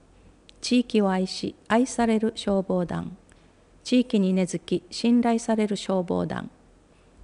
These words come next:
地域を守り、頼られる消防団。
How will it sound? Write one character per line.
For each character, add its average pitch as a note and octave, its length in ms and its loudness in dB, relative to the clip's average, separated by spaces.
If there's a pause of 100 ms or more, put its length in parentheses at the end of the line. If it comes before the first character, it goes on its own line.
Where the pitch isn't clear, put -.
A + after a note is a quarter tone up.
(140)
地 B3 180 0
域 A3+ 200 0
を F#3+ 100 2
守 F3+ 360 0
り、 - 80 -10 (360)
頼 A#3 300 2
ら A3+ 120 2
れ G3+ 120 0
る F#3+ 220 -4
消 F#3+ 260 0
防 F3+ 240 -2
団。 - 220 -8